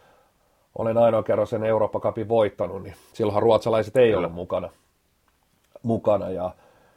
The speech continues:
Speaker 1: oikeastaan ihmetyttää, kun katsoo just näitä tilastoja, että ruotsalaiset vienyt lähestulkoon kaiken ja aina,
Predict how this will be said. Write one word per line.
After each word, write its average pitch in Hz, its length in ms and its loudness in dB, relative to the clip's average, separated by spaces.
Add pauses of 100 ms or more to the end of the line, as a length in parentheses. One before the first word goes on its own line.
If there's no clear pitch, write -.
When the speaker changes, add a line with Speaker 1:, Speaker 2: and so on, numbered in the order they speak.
(200)
Speaker 1:
oikeastaan 123 300 -6
ihmetyttää, 117 560 -2
kun 95 80 -10
katsoo 117 280 2
just 113 200 0
näitä 117 160 2
tilastoja, 110 640 4
että 95 240 0 (380)
ruotsalaiset 110 600 6
vienyt 107 440 0 (480)
lähestulkoon 110 640 2
kaiken 107 420 4
ja 101 160 0
aina, 107 320 0